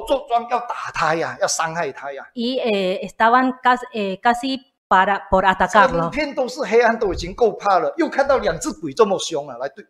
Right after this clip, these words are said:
Speaker 1: 啊，要对付他。
Speaker 2: El ambiente ya estaba muy oscuro y todavía vio dos, eh, diablos que le estaban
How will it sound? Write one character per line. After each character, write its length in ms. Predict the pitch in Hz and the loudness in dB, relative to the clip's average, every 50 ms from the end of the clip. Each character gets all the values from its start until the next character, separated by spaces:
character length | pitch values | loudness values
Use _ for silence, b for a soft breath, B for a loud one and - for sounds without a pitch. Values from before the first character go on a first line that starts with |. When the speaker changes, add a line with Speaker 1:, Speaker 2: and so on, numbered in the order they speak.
| _ _ | _ _
Speaker 1:
啊， 100 | - 151 156 | -18 -8 -6
要 80 | 196 175 | -6 -6
对 180 | - 190 165 | -6 -10 -14
付 160 | 131 151 135 117 | -14 -16 -20 -20
他。 160 | - 190 - _ _ _ | -20 -20 -20 _ _ _
Speaker 2:
El 100 | - 190 | -8 -8
ambiente 380 | 190 185 196 220 240 254 254 240 | -6 -4 -4 -4 -4 -4 -4 -4
ya 160 | - - 247 | -4 -4 -4
estaba 280 | 240 - 247 240 240 240 | -2 2 6 6 6 6
muy 180 | 240 254 247 | 6 2 0
oscuro 440 | 233 226 - - 269 269 262 277 277 | 0 0 -2 0 0 2 4 4 2
y 140 | 240 220 196 | 2 0 -4
todavía 540 | - 196 185 185 180 185 196 202 220 220 226 | -4 -2 -2 -2 -2 -2 -2 0 2 2 2
vio 500 | 196 196 214 233 240 247 247 - 214 208 | 0 0 2 4 4 4 4 2 0 0
dos, 300 | 202 254 269 262 - - - _ _ _ _ | 2 4 4 2 0 -6 -16 _ _ _ _
eh, 220 | - 190 180 175 | -6 -6 -4 -4
diablos 400 | 175 214 214 214 220 220 226 220 | -2 2 2 2 4 4 4 2
que 100 | - 208 | 2 0
le 80 | 190 180 | -4 -4
estaban 380 | 170 - 196 196 202 202 202 | 0 0 2 4 4 2 0